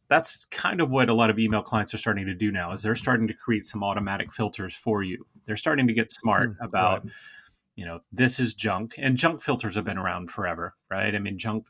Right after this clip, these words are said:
Speaker 1: uh,
Speaker 2: Sure.
Speaker 1: you know, Gmail has got a really, really good one. We talked about that last time where they seem to have a pretty good idea when something is being sent with malicious or with kind of invasive, <laughs> uh, types of,
Speaker 2: Mm-hmm.
Speaker 1: of actions.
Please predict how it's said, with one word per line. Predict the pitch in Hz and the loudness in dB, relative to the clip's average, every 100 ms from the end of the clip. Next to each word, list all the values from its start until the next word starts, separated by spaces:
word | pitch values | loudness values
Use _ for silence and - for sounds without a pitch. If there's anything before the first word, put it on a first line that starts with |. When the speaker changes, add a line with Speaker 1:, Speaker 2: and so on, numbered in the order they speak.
| 117 - | -14 -14
Speaker 1:
uh, | 85 | -12
Speaker 2:
Sure. | - 104 98 | -10 -10 -12
Speaker 1:
you | - | -18
know, | - 110 107 | -18 -14 -4
Gmail | 113 110 107 101 104 92 | 0 4 4 4 0 -4
has | 92 - | -8 -8
got | 101 | -6
a | 92 | -6
really, | 90 104 107 | -4 -2 0
really | 101 98 | 0 -2
good | 98 95 | -4 -6
one. | 98 | -8
We | |
talked | 92 101 98 | -8 -10 -8
about | 95 | -8
that | 95 98 | -8 -8
last | 98 - | -8 -8
time | 101 95 92 | -8 -8 -8
where | 90 | -12
they | 90 101 104 104 | -8 -6 -6 -6
seem | - - 98 90 | -8 -8 -8 -10
to | - 90 92 - - - - _ _ _ | -10 -8 -10 -12 -20 -20 -20 _ _ _
have | - 107 | -10 -8
a | 101 | -6
pretty | - 143 | -4 0
good | 113 | 2
idea | 101 92 107 101 | 2 0 -2 -2
when | 95 | -4
something | 95 104 - 95 | -6 -8 -8 -8
is | 92 82 | -10 -6
being | 104 95 90 | -6 -6 -8
sent | - 107 95 - - | -6 -4 -4 -8 -10
with | 110 98 90 - | -6 -6 -8 -6
malicious | 104 101 107 - 104 - - | -4 -2 -4 -4 -6 -8 -8
or | 110 101 98 95 | -6 -4 -2 -2
with | 95 - - - | -4 -8 -12 -20
kind | - 101 | -12 -10
of | 92 | -10
invasive, | - 101 101 - 95 90 - - - | -6 -4 -2 -4 -6 -8 -12 -12 -8
<laughs> | 151 - - - - _ 113 | -10 -10 -16 -16 -18 _ -6
uh, | 95 95 - | -4 -6 -6
types | 120 95 120 | -6 -4 -4
of, | 110 113 | -4 -4
Speaker 2:
Mm-hmm. | 107 - | -8 -12
Speaker 1:
of | 101 | -4
actions. | 101 101 - 104 101 | -2 -2 -6 -12 -14